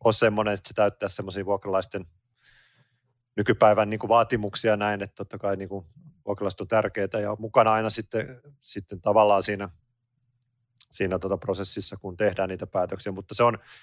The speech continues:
se on niinku selkeä, mutta sit kun mennään ihan niinku asunto-osakeyhtiöön, niin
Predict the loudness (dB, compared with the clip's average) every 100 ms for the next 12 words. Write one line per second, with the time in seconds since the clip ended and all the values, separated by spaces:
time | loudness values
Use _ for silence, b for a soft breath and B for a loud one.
0 | B B 0 2 2 2 2 2 2 0
1 | -2 -6 -6 -4 -2 -4 -6 -12 -6 -6
2 | -4 -2 0 0 0 0 -2 -4 -6 -6
3 | -4 -4 -10